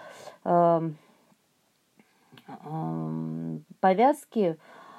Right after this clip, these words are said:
э, бинты на коленях, чтобы, ну, не, не испытывать боли.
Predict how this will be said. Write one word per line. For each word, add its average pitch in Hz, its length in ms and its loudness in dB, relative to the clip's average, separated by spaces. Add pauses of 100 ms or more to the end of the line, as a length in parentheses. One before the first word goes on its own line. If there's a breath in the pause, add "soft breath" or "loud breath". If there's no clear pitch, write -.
(180 loud breath)
э, 160 1300 -2
бинты 214 580 2
на 190 480 2
коленях, 170 680 0 (160)
чтобы, 175 760 0
ну, 185 360 -2
не, 208 220 4
не 185 1120 0
испытывать 185 760 -4
боли. 175 580 0